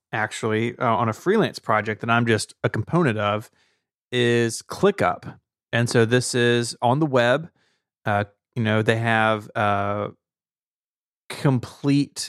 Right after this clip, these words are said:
like, online collaboration. And again, it has all of these components that we've, that we've talked about. And this is a very crowded space. Like,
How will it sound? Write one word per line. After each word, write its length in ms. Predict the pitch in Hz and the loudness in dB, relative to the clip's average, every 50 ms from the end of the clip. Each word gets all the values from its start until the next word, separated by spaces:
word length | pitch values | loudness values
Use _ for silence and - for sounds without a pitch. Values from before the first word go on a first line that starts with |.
| - - | -6 0
like, 300 | - 113 101 - - _ - | 0 0 0 0 -4 _ -2
online 880 | 127 127 135 143 143 143 135 127 127 127 127 127 131 131 127 127 127 | 0 2 2 2 2 2 2 2 2 2 2 0 0 -2 -2 -4 -6
collaboration. 1120 | 123 - - 131 117 110 104 113 120 123 131 120 113 107 104 - - - 113 110 120 147 - _ _ _ _ _ _ _ _ _ _ | -8 -2 0 0 2 2 2 2 2 2 2 2 2 0 0 -2 -4 -4 -4 -4 -4 -6 -10 _ _ _ _ _ _ _ _ _ _
And 180 | - 127 131 131 | -2 0 0 2
again, 320 | 131 127 147 170 180 170 | 0 0 0 0 0 0
it 200 | - 131 135 - | 0 0 -2 -2
has 640 | - 123 101 131 139 143 151 147 135 127 123 120 120 - - | -4 -6 -4 -2 0 2 2 4 4 2 2 0 -4 -8 -8
all 440 | - 120 120 120 123 123 127 123 120 - | -4 -2 0 2 2 2 2 0 0 -2
of 380 | 117 117 113 113 113 110 110 | -2 0 0 0 0 -4 -4
these 560 | 110 113 113 110 110 110 107 107 110 - - - - | -4 -4 -2 0 0 -2 -2 -4 -6 -10 -12 -8 -2
components 680 | - 131 117 170 - 240 254 220 143 120 120 113 - | -2 -2 -2 0 0 0 2 2 2 0 -2 -4 -4
that 180 | - - 73 117 | -4 -4 -4 -2
we've, 520 | 120 117 113 113 110 110 113 117 - - _ _ _ _ _ _ _ _ _ _ _ | 0 0 0 2 2 0 -2 -4 -6 -14 _ _ _ _ _ _ _ _ _ _ _
that 100 | 127 120 | 0 2
we've 160 | 131 143 143 | 4 4 2
talked 300 | - - 190 202 208 - | 2 0 0 0 2 0
about. 360 | 135 151 - 90 82 - - - | -2 -2 -2 -4 -4 -6 -4 -2
And 100 | 131 139 | 0 0
this 120 | 185 214 | 0 0
is 60 | 220 233 | 0 -2
a 80 | 220 | -2
very 360 | 180 143 139 143 147 151 160 | -2 0 0 0 2 2 0
crowded 680 | 151 - - - - - 131 117 117 139 143 139 131 - | -2 -4 -8 -10 -6 -4 -2 0 2 2 2 0 -2 -4
space. 580 | - - - - 113 110 135 190 196 - - | -8 -4 -2 0 2 2 2 2 0 -2 -2
Like, 240 | 123 104 95 - - | -2 -4 -4 -6 -12